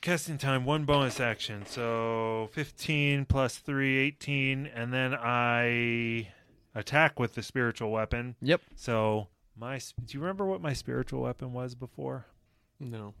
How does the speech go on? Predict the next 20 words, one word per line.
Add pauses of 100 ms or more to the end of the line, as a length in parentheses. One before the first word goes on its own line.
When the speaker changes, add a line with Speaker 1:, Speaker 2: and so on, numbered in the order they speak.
(280)
Speaker 2:
I
thought
it
was,
like,
a
big
glowing
hovery
sword,
but
maybe
not. (220)
Speaker 1:
No,
I
feel
like
it
was,
like